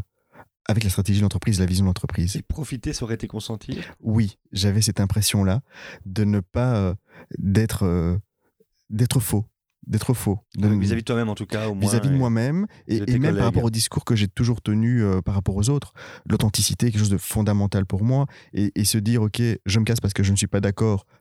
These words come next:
Speaker 1: mais j'attends un petit peu, et, euh, je me prends le pactole, je, non, je n'y croyais pas, je me sentais pas authentique.
Speaker 2: OK, tu pars. T'as déjà quelque chose, là ? T'as une piste ?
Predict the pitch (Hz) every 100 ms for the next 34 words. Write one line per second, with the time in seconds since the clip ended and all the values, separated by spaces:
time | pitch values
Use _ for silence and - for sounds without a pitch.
0 | - 98 107 113 113 - 113 120 120 107
1 | _ _ 95 101 98 92 90 98 87 85
2 | 85 - 139 147 - 104 98 92 - 98
3 | 110 110 110 _ _ _ _ - - 90
4 | 98 104 107 104 107 - 113 98 95 90
5 | 107 123 110 104 107 98 101 - - _
6 | 156 - 82 87 - _ - - _ -
7 | - - 127 87 - _ - - _ _
8 | - 120 110 120 120 113 - 151 143 -
9 | 104 - 151